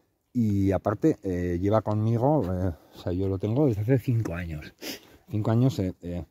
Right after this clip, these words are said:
pues eso, cinco años de, de acostumbrarle a hacer las cosas de una determinada manera, más o menos, y de, y de, pues, y de tratar de que,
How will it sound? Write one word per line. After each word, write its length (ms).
pues 160
eso, 220
cinco 200
años 240
de, 140
de 100
acostumbrarle 520
a 40
hacer 120
las 100
cosas 140
de 60
una 80
determinada 360
manera, 260
más 140
o 40
menos, 480
y 160
de, 340
y 220
de, 320
pues, 140
y 80
de 100
tratar 280
de 120
que, 320